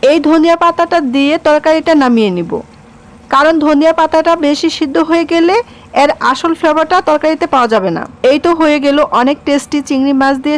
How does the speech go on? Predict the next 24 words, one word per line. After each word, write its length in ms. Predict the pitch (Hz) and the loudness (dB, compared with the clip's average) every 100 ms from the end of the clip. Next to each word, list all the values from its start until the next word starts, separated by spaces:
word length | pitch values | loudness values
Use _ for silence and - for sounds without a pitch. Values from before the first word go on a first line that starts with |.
| 285 | -2
শাপলা 280 | 285 285 285 | -4 -2 0
তরকারি। 380 | 285 294 302 330 427 - - - - - - | 0 0 0 0 -4 -8 -20 -20 -20 -12 -2
চিংড়ি 280 | 302 311 330 294 | 0 2 2 2
মাছ 160 | 285 269 | 0 -2
দিয়ে 140 | 294 302 | -4 -2
শাপলা 280 | 311 277 294 285 | -2 -2 0 2
তরকারি 320 | 277 277 294 | 2 2 2
রান্না 280 | 302 285 302 294 | 2 2 0 0
করলে 200 | 320 349 392 | 0 0 -2
খেতে 220 | 294 302 349 - | -4 -2 -2 0
অনেক 160 | 269 320 339 | 0 0 -2
বেশি 160 | 349 - | -4 -2
টেস্টি 280 | 226 - 220 | -2 0 -2
হয়। 180 | 185 - - - - - - 247 262 | -2 -4 -8 -20 -20 -20 -16 -4 0
যারা 220 | 262 311 - | 2 0 0
কখনই 380 | 294 294 311 330 294 | -2 0 0 0 0
শাপলা 300 | 285 277 285 285 | -4 -2 0 2
তরকারি 320 | 285 294 311 302 | 2 0 -2 -4
খাননি, 380 | 294 302 311 381 - - - | 0 0 2 -2 -6 -16 -4
তারা 240 | 269 262 277 - 262 | 0 2 0 0 -2
একবার 320 | 262 - 311 311 | -2 0 0 2
হলেও 220 | 320 320 311 | 2 2 2
বাসায় 260 | 285 311 302 | 0 0 0
ট্রাই 180 | 285 | 0